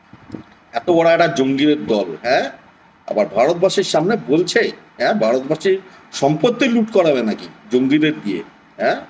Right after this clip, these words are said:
আর তারপরে ভারতবাসীর ভোট পাবে আশা করছে, হ্যাঁ? এদেরকে ভারতবাসীরা ধ্বংস করে দিয়েছে।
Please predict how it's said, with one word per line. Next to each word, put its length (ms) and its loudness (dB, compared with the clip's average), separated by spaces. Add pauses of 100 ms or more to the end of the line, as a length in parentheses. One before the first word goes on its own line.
(1080)
আর 200 0
তারপরে 380 2
ভারতবাসীর 640 -2
ভোট 340 -2
পাবে 220 2
আশা 220 -2
করছে, 420 -8
হ্যাঁ? 220 -2 (1040)
এদেরকে 480 2
ভারতবাসীরা 640 2
ধ্বংস 340 2
করে 280 2
দিয়েছে। 540 2